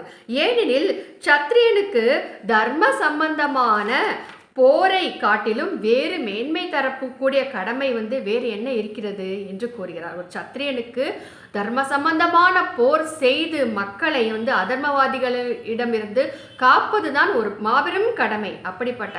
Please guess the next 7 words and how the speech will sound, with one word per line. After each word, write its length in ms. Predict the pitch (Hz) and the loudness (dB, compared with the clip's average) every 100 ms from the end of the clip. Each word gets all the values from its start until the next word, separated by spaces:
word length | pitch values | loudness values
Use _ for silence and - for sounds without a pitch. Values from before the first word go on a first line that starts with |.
| 180 | -6
கடமையை 520 | 208 240 285 302 269 | -4 -4 -4 -4 -4
நீ 160 | 233 226 | -2 -4
வந்து 380 | 202 202 294 - - - | -4 -6 -8 -10 -20 -8
செய்ய 280 | 233 226 254 | -4 -2 -2
தயாராகு 800 | 233 196 226 240 214 196 214 190 | -4 0 2 2 0 0 -4 -4
என்று 240 | 190 240 | -6 -6
கூறுகிறார். 440 | 196 180 175 170 | -8 -8 -8 -10